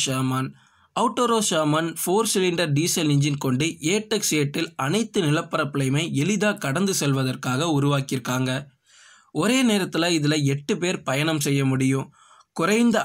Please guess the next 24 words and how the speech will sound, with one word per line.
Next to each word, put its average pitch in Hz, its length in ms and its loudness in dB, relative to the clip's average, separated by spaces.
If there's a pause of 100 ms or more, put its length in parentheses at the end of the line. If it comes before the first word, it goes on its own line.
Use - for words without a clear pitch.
அழுத்தம் 190 420 0
கொண்ட 147 240 0 (140)
எட்டு 147 260 0 (140)
டயர் 165 360 0
யூஸ் 160 220 0
பண்ணி 135 280 0
தான் 156 200 -2
இந்த 139 240 2 (280)
வாகனத்தை 151 500 0 (100)
உருவாக்கியிருக்காங்க. 131 760 -2 (600)
Autoro 240 480 2
Shaman 160 420 2 (160)
ஒன் 220 220 2
செவன்டி 190 400 2
சிக்ஸ் 175 260 -2
ஹெச்பி 156 360 -2 (100)
பவரை 139 340 0
ப்ரொடியூஸ் 151 420 0
பண்ணுது. 131 320 0 (440)
இதோட 151 240 0 (160)
அதிகபட்ச 190 640 0 (100)
வேகம்னு 190 520 0
பார்த்தோம்னா 143 400 0 (220)
எழுபது 220 400 2